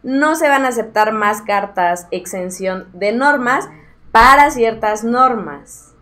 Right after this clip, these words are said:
Vemos que la mayoría de estas normas, como puedes ver en la pantalla, son normas que requieren pruebas de laboratorio. Van desde eléctricos, electrónicos,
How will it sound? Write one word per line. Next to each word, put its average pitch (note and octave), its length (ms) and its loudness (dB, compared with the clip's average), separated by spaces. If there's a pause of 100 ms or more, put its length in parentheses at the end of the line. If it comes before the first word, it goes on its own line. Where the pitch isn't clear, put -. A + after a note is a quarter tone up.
(480)
Vemos C4+ 800 -2 (120)
que A3 160 -4
la A3 200 2
mayoría B3+ 800 2
de A3 100 -2
estas A#3 320 0
normas, A#3 480 -4
como F#3+ 300 -10
puedes F3+ 300 -2
ver E3+ 140 -4
en F3+ 160 -6
la G#3 160 -6
pantalla, C4 680 0 (320)
son B3+ 340 -2
normas C4+ 680 0 (120)
que A#3 100 2
requieren A3+ 720 -2
pruebas G#3+ 500 0
de G3 140 2
laboratorio. F#3+ 1040 -2 (1300)
Van G#3 540 0
desde F#3 760 -4 (1400)
eléctricos, B3 920 -2
electrónicos, B3 1000 -4